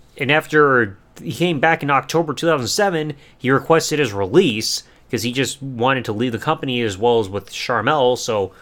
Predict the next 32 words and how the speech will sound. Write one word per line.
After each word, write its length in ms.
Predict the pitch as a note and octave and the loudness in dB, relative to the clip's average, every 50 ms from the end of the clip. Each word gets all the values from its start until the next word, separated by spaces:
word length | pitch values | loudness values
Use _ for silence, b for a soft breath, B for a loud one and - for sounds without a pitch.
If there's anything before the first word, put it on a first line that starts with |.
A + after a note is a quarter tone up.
| b b b b b b _ _ _ _ | b b b b b b _ _ _ _
he's, 420 | - - - F#3 A3 G#3+ F#3+ C#3+ C3+ C3+ - - - _ _ | -12 -6 -2 -2 0 0 -2 -2 -6 -10 -16 -18 -20 _ _
I 100 | - C3+ | 0 0
don't 140 | D#3+ G3 G3+ | 0 2 2
know 120 | F#3+ F#3 F#3 | 2 4 4
what 280 | E3+ C3+ A#2 C3+ D3+ | 2 2 2 2 2
he 220 | D3 D3+ D#3 C#3+ B2+ | 2 0 0 0 0
exactly 480 | A#2 A#2 G#2+ D3 C3+ C3 C3 C#3 A#2 | 0 0 -2 -2 -2 -2 -4 -6 -6
had 320 | F2+ - A2 A2+ C3+ D3 C#3+ | -6 -6 -4 -4 -2 -2 -2
or 80 | A#2 | -2
what 180 | G#2+ G#2 B2 B2+ | -2 -2 -2 -2
he 80 | A#2+ | -2
was 140 | A2 G#2+ F#2 | -4 -6 -10
found 340 | - - - G#2 A2 B2 - | -10 -8 -6 -4 -4 -4 -4
for. 120 | - B2+ | -4 -4
Maybe 180 | G#2 G2 B2 C#3+ | -4 -4 -4 -4
it 60 | D#3+ | -2
was 160 | E3+ D#3+ - | -4 -4 -4
steroids 400 | - F3 E3 E3 E3 E3 D#3 C3 | -2 -2 -2 0 0 0 0 0
or 160 | C3 G#2+ F#2+ F#2+ | -2 -4 -6 -6
something, 360 | - - E3 D#3 D3+ D3+ - | -8 -6 -6 -6 -6 -6 -4
I 140 | B2 C3+ C#3+ | -2 -2 -2
don't 80 | D3 | -2
know, 220 | B2 G#2+ G#2+ G#2+ G2+ | -2 -2 -2 -2 -2
but 240 | G#2+ G2+ G2 F#2+ b b b b b b b b b b b - - _ - | -2 -4 -4 -6 b b b b b b b b b b b -20 -20 _ -10
he 200 | G#2+ B2+ F3+ G3+ | -4 -2 -2 0
got 220 | G3+ F#3 D#3+ - | 2 0 0 0
suspended. 420 | - - - - D3+ D3 C#3+ C3 A#2 | -4 -8 -6 -6 -6 -4 -4 -4 -4
He 180 | C#3+ F#3 F3+ | -4 -2 -2
eventually 380 | C#3+ A#2+ A2 A2 G#2 - G#2 F#2 | -2 -2 -4 -6 -6 -8 -8 -8
wanted 140 | F#2+ F#2+ F#2+ | -6 -6 -6
to 60 | F#2+ | -6
leave. 280 | G2 F#2 F2+ E2+ - | -6 -6 -8 -10 -12